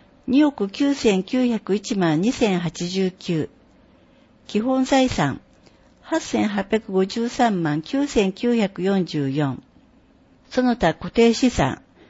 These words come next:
二億千四十七万二千百四十五。資産合計、三億八千二百六十四万七千百十九。負債度部、流動負債、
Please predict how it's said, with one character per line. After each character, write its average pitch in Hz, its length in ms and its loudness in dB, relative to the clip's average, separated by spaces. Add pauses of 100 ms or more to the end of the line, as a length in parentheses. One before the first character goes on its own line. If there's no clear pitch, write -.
(240)
二 269 160 6
億 269 240 2
千 226 340 4
四 240 220 2
十 180 180 -4
七 196 220 4
万 151 260 2
二 202 100 0
千 202 260 0
百 - 280 -8
四 180 220 2
十 120 240 -6
五。 127 280 -4 (840)
資 262 200 0
産 180 280 2
合 170 220 0
計、 151 400 -2 (640)
三 247 320 2
億 226 220 -4
八 262 200 -2
千 185 340 -2
二 185 180 2
百 196 120 -2
六 190 220 -2
十 208 220 0
四 196 300 0
万 156 240 -2
七 196 240 2
千 185 320 0
百 180 340 -6
十 190 260 -2
九。 180 340 -4 (1600)
負 190 80 -6
債 233 280 2
度 220 140 4
部、 196 340 0 (480)
流 262 260 0
動 262 200 4
負 269 140 -6
債、 156 340 -2